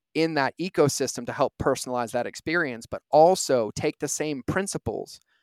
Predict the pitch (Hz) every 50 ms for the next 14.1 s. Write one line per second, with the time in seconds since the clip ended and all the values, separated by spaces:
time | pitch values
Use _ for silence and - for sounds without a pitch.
0 | _ _ _ _ _ _ - 131 135 127 120 - - - - 143 156 170 165 160
1 | 135 120 120 120 110 - - - 110 - - 147 151 143 151 139 131 139 131 131
2 | 127 120 127 120 120 107 107 117 123 135 143 143 - - 110 113 113 117 113 110
3 | 104 104 104 101 101 92 - 104 92 - - _ _ _ _ _ _ _ - -
4 | 139 143 151 151 - 160 151 147 143 - - 131 131 131 127 127 123 - - 123
5 | 120 117 127 120 - - - 135 117 - - 123 120 117 107 113 117 113 110 101
6 | - 113 113 110 110 - - - 117 110 107 104 - - 117 127 143 151 - -
7 | 127 117 107 107 104 101 104 104 - - 95 92 98 - - - - 117 113 110
8 | 110 - - 131 117 117 113 110 - 143 147 143 135 117 110 110 110 101 - 107
9 | 107 - - 107 104 - 95 107 104 - - - - 113 117 120 110 - - -
10 | 131 120 117 113 131 143 147 143 127 120 98 107 - _ _ _ _ _ _ _
11 | _ - - 113 95 117 117 113 107 95 95 - - - 113 117 117 117 113 -
12 | 127 123 - - 131 127 135 143 135 - - - - - - 156 175 - - 156
13 | 139 127 117 117 110 104 92 - - 117 113 101 - - - 117 - - 127 113
14 | 110 -